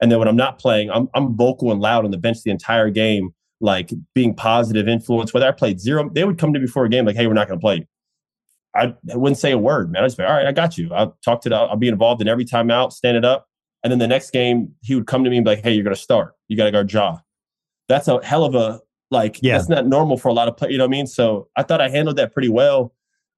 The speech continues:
Speaker 1: Um, and it just seems like, yeah, man, I've had the weirdest fucking luck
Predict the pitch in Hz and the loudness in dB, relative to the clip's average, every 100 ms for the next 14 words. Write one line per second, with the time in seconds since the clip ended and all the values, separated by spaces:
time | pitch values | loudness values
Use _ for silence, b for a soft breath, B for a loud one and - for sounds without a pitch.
0 | - 107 104 101 101 101 _ _ _ _ | -2 0 2 2 0 -4 _ _ _ _
1 | _ _ - - 127 139 156 - 151 156 | _ _ -18 -2 0 2 0 0 0 0
2 | 131 123 131 156 123 113 113 147 165 160 | 2 0 0 2 2 0 0 -2 0 0
3 | 135 117 117 139 131 - _ _ _ _ | 0 2 2 2 -4 -8 _ _ _ _
4 | _ _ - - 131 - 120 104 98 110 | _ _ -14 -2 -2 0 0 2 2 0